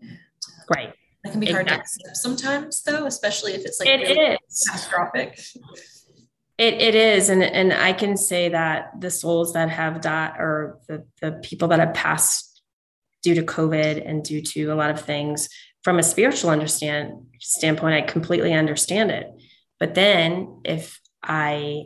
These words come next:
Speaker 2: am related to these people, or these people are my children, my mother, my, that's hard, right? That's the human stuff. That's, that's,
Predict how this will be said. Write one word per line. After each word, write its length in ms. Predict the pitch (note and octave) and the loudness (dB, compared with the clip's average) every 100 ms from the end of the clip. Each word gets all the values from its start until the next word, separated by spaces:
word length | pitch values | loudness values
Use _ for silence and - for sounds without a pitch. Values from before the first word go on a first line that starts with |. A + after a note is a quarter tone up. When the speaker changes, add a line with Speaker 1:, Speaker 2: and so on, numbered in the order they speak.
| - | -4
Speaker 2:
am 200 | D#3+ D3 | -2 -2
related 420 | D3 D#3+ F#3+ F#3 | 0 0 2 0
to 140 | - | -4
these 240 | D3+ D3+ - | -6 -4 -6
people, 560 | - D3 D#3+ F#3 - - | -8 -4 0 2 0 -4
or 360 | D#3 D#3 D#3 | -4 -2 -4
these 220 | D3+ D3+ | -4 -8
people 300 | - D#3 - | -6 -8 -4
are 100 | D3+ | -2
my 180 | D3+ D3 | -2 -4
children, 540 | D3 - F3+ E3+ D#3 D3 | -4 2 2 2 0 0
my 120 | D3+ | -2
mother, 420 | D#3 E3 D#3 D#3 | 0 2 2 0
my, 280 | D#3 D3+ - - - _ _ _ _ | -4 -8 -10 -18 -20 _ _ _ _
that's 240 | - G#3+ G#3+ | -2 0 0
hard, 560 | - D3 C3+ D3 - | 0 2 2 2 -2
right? 260 | - D3 - | -2 -2 0
That's 240 | - F#3 | 0 0
the 100 | - | -2
human 460 | - C#3 D3 C3+ C#3+ | -4 -2 0 0 -2
stuff. 500 | - - - E3+ - - - | -2 -2 -6 -10 -12 -14 -2
That's, 480 | D#3+ E3 E3 - - - - - | 2 2 2 -4 -6 -16 -20 0
that's, 720 | E3+ G3 G#3 - - - _ | 4 6 6 4 2 0 _